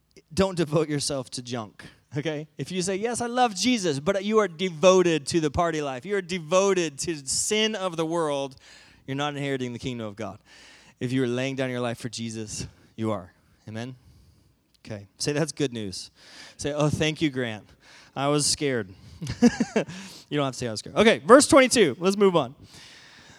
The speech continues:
"But the fruit produced by the Holy Spirit within you is divine love in all its various expressions."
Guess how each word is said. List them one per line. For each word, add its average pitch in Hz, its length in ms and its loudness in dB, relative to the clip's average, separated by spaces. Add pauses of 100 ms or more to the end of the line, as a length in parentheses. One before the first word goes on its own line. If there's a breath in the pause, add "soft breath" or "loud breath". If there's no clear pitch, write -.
(160 loud breath)
"But 233 120 6
the 247 80 6
fruit 330 640 4
produced 277 680 4
by 254 180 4
the 254 100 2
Holy 262 260 6
Spirit 190 560 4
within 233 400 4
you 240 180 2
is 185 220 -2
divine 170 760 -2
love 123 520 0
in 127 180 -8
all 143 400 -4
its 131 200 -6
various 127 680 -6
expressions." - 1120 -6